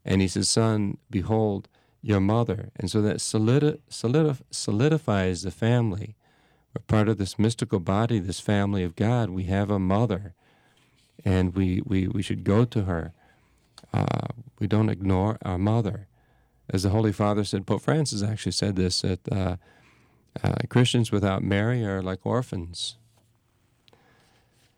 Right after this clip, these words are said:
Uh, to Our Lady of Lou-, uh, to Saint Bernadette again, Our Lady of Lourdes. Uh, and again, this is a, a, a repeating what's written in the Gospel.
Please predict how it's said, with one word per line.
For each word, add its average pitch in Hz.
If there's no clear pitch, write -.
Uh, 127
to 156
Our 147
Lady 147
of 135
Lou-, 147
uh, 87
to 127
Saint 117
Bernadette 123
again, 98
Our 87
Lady 95
of 90
Lourdes. 104
Uh, 90
and 98
again, 113
this 107
is 120
a, -
a, -
a -
repeating 127
what's 123
written 135
in 143
the 139
Gospel. 151